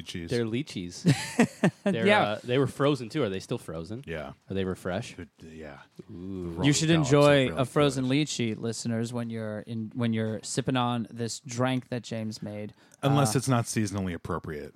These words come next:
Speaker 2: Yeah, in which case eat a raw scallop.
Speaker 3: Mm-hmm.
Speaker 1: But it's summer right now. <laughs>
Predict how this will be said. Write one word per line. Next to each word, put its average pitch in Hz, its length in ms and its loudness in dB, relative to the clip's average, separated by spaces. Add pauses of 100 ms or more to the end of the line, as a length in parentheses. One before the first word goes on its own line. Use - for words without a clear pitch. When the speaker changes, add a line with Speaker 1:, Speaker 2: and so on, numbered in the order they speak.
Speaker 2:
Yeah, 98 240 -4
in 110 180 -2
which 107 200 -4
case 110 200 -4
eat 104 120 0
a 101 40 2
raw 92 200 0
scallop. 87 560 -8 (180)
Speaker 3:
Mm-hmm. 147 300 4
Speaker 1:
But 107 160 2
it's - 120 -4
summer 85 340 -2
right 76 200 -10
now. 73 280 -16
<laughs> - 60 -18